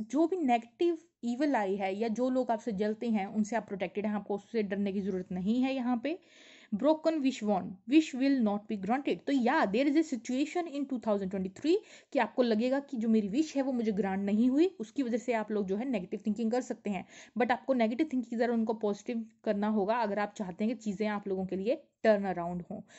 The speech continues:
क्योंकि the power in your hand, you have to be stay focused and positive। And the last message is Beryl, you feel something is lacking in your life,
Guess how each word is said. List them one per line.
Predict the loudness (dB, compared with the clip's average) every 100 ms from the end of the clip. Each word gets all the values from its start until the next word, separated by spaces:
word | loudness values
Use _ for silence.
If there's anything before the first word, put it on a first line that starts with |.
| -8
क्योंकि | -6 -4
the | -4 -4 -4
power | 0 4 6
in | 6
your | 4 4
hand, | 2 -4 -6 _ -6
you | 0
have | 0 0
to | -4
be | -6 0
stay | 0 0 _ _ _ -2 0
focused | 0 2 0 0 -10 _ -20 -20 _ -6
and | -2 -2 -2 -4 0
positive। | 2 2 -8 -18 _ _ _ _ -4
And | 0
the | 0 0
last | 0 2 0 -2 -4
message | -4 -2 -2 -2
is | -4 -2
Beryl, | 0 2 0 -2 -10 _ _ _ _ _ _ _ -2
you | 0 2 2
feel | 2 2 0
something | 0 0 0 0
is | -2 0
lacking | 2 2 0 2
in | 2
your | 2 2
life, | 0 -2